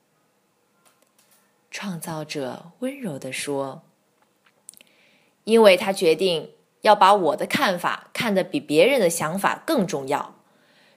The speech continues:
只有当你让贴纸贴到你身上的时候，贴纸才会贴得住。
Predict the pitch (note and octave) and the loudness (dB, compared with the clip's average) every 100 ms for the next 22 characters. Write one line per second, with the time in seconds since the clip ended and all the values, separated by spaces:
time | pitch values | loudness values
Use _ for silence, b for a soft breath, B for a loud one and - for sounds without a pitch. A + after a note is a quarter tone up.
0 | _ D4 F4+ C#4 E4+ E4+ F4 C4 F#3+ D3 | _ 2 6 6 4 0 0 0 0 -2
1 | - C#4+ C#4+ - F4+ F4 - - E4+ D#4+ | 0 0 2 0 0 2 -2 -2 -2 0
2 | A#3+ E3+ D#3+ E4+ F#4 C#4+ E3+ - - - | 0 -2 -2 -4 -2 0 0 0 -2 0
3 | E3 A#2 - - - F#3+ F3+ D#3 - - | 0 0 -4 -12 2 2 2 -2 -4 0
4 | - E3+ C4+ - D4+ C#4 - G4 - | 0 2 0 0 -2 -2 -2 -2 -2